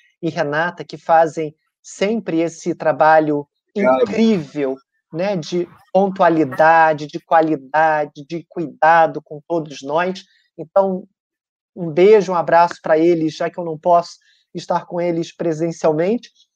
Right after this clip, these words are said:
Speaker 1: e pra vocês também, Guilherme e Gustavo, que compartilharam tão gentilmente, generosamente conosco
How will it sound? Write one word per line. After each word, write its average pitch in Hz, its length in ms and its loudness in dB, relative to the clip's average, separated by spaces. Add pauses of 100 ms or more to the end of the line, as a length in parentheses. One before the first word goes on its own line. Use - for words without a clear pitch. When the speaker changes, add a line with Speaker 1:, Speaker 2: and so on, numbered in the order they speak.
Speaker 1:
e 208 80 -8
pra 208 160 0
vocês 196 380 -4
também, 135 360 -4 (540)
Guilherme 175 720 0
e 170 80 -2
Gustavo, 165 760 -2 (460)
que 196 500 -2 (300)
compartilharam 180 720 -2
tão 202 500 0
gentilmente, 175 840 -4
generosamente 165 720 -2
conosco 160 580 -2